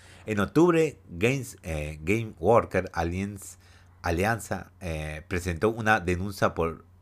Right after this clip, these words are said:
prácticas laborales injustas contra la empresa después de que su directora de comunicaciones, Lulu Chen, eh, Messervey, eh,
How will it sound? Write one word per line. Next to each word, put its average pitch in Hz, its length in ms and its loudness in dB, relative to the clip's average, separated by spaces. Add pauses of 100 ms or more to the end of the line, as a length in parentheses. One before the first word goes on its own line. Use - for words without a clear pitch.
(120)
prácticas 104 680 2
laborales 82 600 -2
injustas 87 480 -4
contra 80 400 -2
la 78 100 -2
empresa 85 500 -2 (300)
después 90 280 -2
de 90 140 0
que 80 140 -4
su 82 220 -6
directora 78 640 -2
de 78 260 -4
comunicaciones, 78 840 -6 (640)
Lulu 104 460 2
Chen, 123 480 -4 (580)
eh, 80 300 -8 (680)
Messervey, 110 1200 0
eh, 76 320 -8